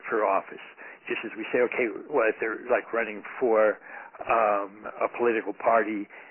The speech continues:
that has to do something with business, you would expect that they would know something about business.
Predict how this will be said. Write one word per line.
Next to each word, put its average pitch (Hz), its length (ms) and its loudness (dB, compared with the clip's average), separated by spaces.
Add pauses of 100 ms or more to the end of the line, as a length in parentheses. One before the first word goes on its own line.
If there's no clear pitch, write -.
(140)
that 113 200 4
has 113 360 2
to 101 60 -18
do 104 200 -10
something 110 360 -4
with 104 160 -6
business, 110 340 -2 (140)
you 101 100 -12
would 98 240 -8 (240)
expect - 440 -4
that - 100 -20
they 110 100 -2
would 104 180 -6
know 104 160 -10 (100)
something 120 280 -6
about 139 320 2
business. 190 400 0